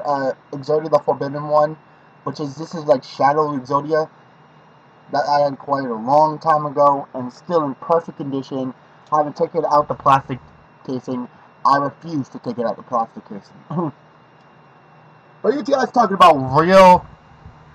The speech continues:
evil cards? Let's talk about something like this. <laughs> That's right, guys. Damien has an Obelix Tormentor.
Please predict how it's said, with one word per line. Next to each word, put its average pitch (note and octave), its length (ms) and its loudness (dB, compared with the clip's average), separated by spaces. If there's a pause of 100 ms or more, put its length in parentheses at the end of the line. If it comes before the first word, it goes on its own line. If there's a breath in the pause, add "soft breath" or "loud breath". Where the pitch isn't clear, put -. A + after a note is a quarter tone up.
(260)
evil E3 260 4
cards? D#3+ 520 6 (1400)
Let's C#4+ 160 0
talk D4+ 180 6
about C4 160 6
something A3 180 4
like F3 200 4
this. B2+ 340 2 (140)
<laughs> G3+ 260 4 (840)
That's D3+ 180 0
right, A#3+ 240 6
guys. F3+ 380 6 (760)
Damien B3 400 0
has A3 240 6
an G#3 80 4
Obelix F#3+ 420 2
Tormentor. C#3 600 2